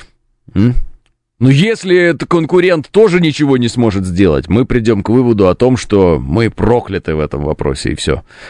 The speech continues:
Хочется, э, да, спросить, когда слышишь его фамилию, тогда, «А его фамилия, он там делал», например, пишет Александр. Да-да-да, эти все шутки, понятно. А, «Плохо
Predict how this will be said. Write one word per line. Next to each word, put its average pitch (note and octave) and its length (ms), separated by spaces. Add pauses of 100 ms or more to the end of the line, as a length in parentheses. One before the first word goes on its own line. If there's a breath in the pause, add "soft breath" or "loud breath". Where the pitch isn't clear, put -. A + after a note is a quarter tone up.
(100)
Хочется, D3+ 720 (180 soft breath)
э, G#2+ 320
да, B2+ 280 (100)
спросить, - 580
когда B2 280
слышишь C#3 300
его B2 140
фамилию, G3+ 720 (800 soft breath)
тогда, A2+ 300 (260 soft breath)
«А D#3 140
его D3 320 (100)
фамилия, E3+ 540
он D#3 260
там C3+ 220
делал», F2+ 400
например, D#2+ 420
пишет - 240
Александр. D#2 480
Да-да-да, C#3+ 540 (100)
эти C3 220
все B2+ 180
шутки, B2+ 300
понятно. A2 560 (1500 loud breath)
А, F2+ 280
«Плохо C#3 840